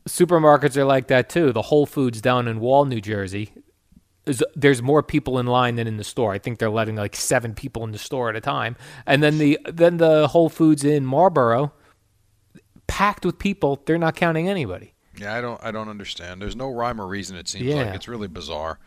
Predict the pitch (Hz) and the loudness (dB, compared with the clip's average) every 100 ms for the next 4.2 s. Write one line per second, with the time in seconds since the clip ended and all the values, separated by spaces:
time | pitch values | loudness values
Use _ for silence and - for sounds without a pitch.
0 | _ _ 127 123 123 135 135 120 110 104 | _ _ -8 -2 -2 -2 -6 -6 -6 -6
1 | 104 98 101 95 92 92 87 - 127 123 | -6 -6 -6 -6 -8 -12 -14 -12 -6 -6
2 | 120 - 113 120 107 113 101 110 107 92 | -8 -10 -10 -10 -10 -10 -8 -8 -10 -10
3 | 110 - - 113 110 117 113 107 123 107 | -12 -12 -12 -10 -10 -12 -14 -12 -10 -6
4 | 104 98 | -6 -6